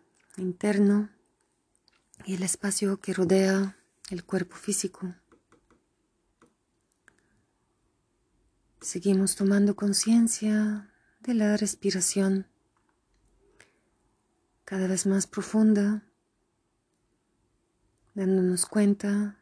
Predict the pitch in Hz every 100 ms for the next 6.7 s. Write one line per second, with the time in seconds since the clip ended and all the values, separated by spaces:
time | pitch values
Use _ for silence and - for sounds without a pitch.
0 | _ 180 180 - 175 - 208 208 202 208
1 | 208 196 - 214 202 - _ _ _ _
2 | _ _ _ _ _ 208 196 - 196 208
3 | 208 214 208 202 190 - 208 220 226 233
4 | - 202 180 180 - 180 175 196 190 196
5 | 196 _ _ _ - - - - _ -
6 | 190 180 185 185 185 190 196